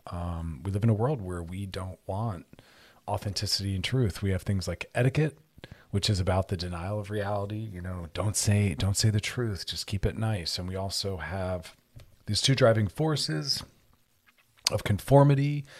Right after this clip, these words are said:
and authoritarianism. Conformity, we just wanna do what everyone else is doing. Authoritarianism, we do what we think we're supposed to.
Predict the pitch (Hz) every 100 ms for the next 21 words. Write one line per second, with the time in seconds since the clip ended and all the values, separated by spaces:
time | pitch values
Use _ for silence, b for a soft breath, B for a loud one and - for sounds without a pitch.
0 | B B 90 90 90 82 - 127 131 127
1 | 123 123 120 - 98 - 113 117 117 117
2 | 90 90 - 95 90 90 80 78 87 107
3 | - 101 110 101 - 82 - 101 98 101
4 | 95 95 90 78 82 67 78 78 - 78
5 | 78 - - 104 107 - 113